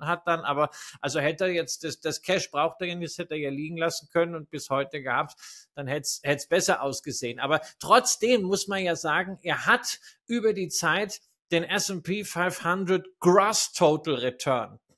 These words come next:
also die letzten zwanzig Jahre, wir haben's mehrfach hier in der Sendung gehabt, also inklusive reinvestierter Bruttodividenden, ne, den kann man ja gar nicht handeln, aber den hat er, äh,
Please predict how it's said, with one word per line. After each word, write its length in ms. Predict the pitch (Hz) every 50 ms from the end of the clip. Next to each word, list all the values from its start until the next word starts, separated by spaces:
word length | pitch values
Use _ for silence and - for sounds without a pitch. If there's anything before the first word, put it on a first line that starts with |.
| _ _
also 280 | - 135 113 113 123
die 100 | 117 123
letzten 340 | 127 120 117 - - - 143
zwanzig 400 | - - 139 135 127 - 135 -
Jahre, 320 | - 156 160 156 123 113 107
wir 120 | 110 113
haben's 200 | 127 131 - -
mehrfach 380 | 143 151 151 - - 139 - -
hier 120 | 147 139
in 60 | 135
der 120 | 135 127 123
Sendung 340 | 135 139 131 127 127 113
gehabt, 260 | - 135 131 135 - -
also 200 | 123 107 127 135
inklusive 680 | 151 175 147 - 170 147 120 127 156 156 139 131 117
reinvestierter 640 | 135 147 143 131 127 123 - - 151 139 - 127 113
Bruttodividenden, 1080 | 110 - 185 190 - 180 139 120 123 113 113 120 107 - 117 113 135 160 185 175 - -
ne, 100 | 143 139
den 180 | 139 139 -
kann 160 | - - 190
man 140 | 185 170 165
ja 120 | 160 151 135
gar 180 | 135 139 135
nicht 200 | 131 131 123 -
handeln, 440 | 160 190 226 220 151 127 160 208 196 - - - - -
aber 200 | - 143 147 147 143
den 180 | 156 156 143
hat 140 | 160 175 -
er, 400 | 190 175 170 175 165 139 143 175 147 139 101 82
äh, 320 | 147 156 151 151 151 143